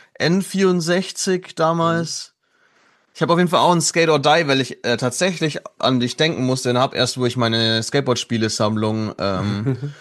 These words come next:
Speaker 2: <laughs>
Speaker 1: zerlegt hab und alles mal wieder auseinanderdröselt, hab ich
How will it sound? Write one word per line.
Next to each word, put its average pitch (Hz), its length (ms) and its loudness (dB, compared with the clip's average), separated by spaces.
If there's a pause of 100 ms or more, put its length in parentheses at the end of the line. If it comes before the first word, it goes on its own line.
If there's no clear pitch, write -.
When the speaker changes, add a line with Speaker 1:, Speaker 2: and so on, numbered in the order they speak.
(120)
Speaker 2:
<laughs> 160 240 -10
Speaker 1:
zerlegt 120 540 0
hab 123 240 2
und 110 360 -4
alles 113 220 0
mal 110 160 0
wieder 110 380 0
auseinanderdröselt, 113 1120 0 (420)
hab 113 400 0 (120)
ich 113 400 -4